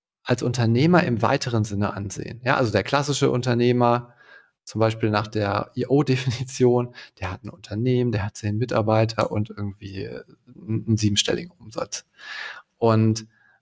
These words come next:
äh, bei Brave Space haben wir gesagt, diese Definition kommt irgendwie aus diesem alten Denken heraus. Äh, Unternehmer ist jemand, der, der in der Welt was unternimmt und was, was bewegen möchte. Ähm,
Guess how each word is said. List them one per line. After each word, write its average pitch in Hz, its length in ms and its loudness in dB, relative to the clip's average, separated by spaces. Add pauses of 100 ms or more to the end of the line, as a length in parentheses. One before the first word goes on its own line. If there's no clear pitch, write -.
(140)
äh, 110 320 4
bei 110 140 0
Brave 117 200 2
Space 127 180 -4
haben 123 80 -4
wir 120 40 0
gesagt, 113 240 0
diese 117 240 -6 (1040)
Definition 113 500 -2
kommt 117 260 0
irgendwie 104 360 2
aus - 200 -4
diesem 101 520 -8
alten 104 300 -2
Denken 110 300 0
heraus. - 520 -2 (600)
Äh, 107 320 2 (160)
Unternehmer 113 500 2
ist - 180 -6
jemand, 117 300 -2
der, 110 320 2
der - 160 -4
in 123 80 -4
der 110 160 0
Welt 117 220 2
was 117 180 -8
unternimmt 117 520 -2
und - 180 -10
was, - 300 -4 (100)
was - 160 -16
bewegen 104 420 2
möchte. - 460 -6 (600)
Ähm, 101 680 2